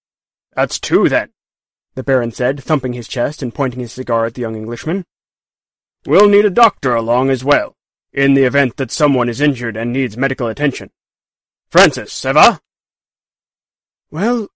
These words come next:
I suppose so, but," Francis began, then trailed off. His gaze shifted sheepishly around the room.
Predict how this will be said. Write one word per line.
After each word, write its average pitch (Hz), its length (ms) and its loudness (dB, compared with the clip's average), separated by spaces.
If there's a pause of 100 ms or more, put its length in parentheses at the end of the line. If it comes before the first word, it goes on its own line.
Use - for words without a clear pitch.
(140)
I 180 180 -4
suppose 208 640 -6
so, 165 560 -4 (220)
but," - 420 -8 (880)
Francis 165 340 -2
began, 123 540 -2 (140)
then 135 120 -2
trailed 123 360 -2
off. 113 260 -4 (320)
His 156 220 -4
gaze 151 240 0
shifted 131 340 -8
sheepishly 127 480 -8
around 107 220 -8
the 107 80 -8
room. 110 280 -8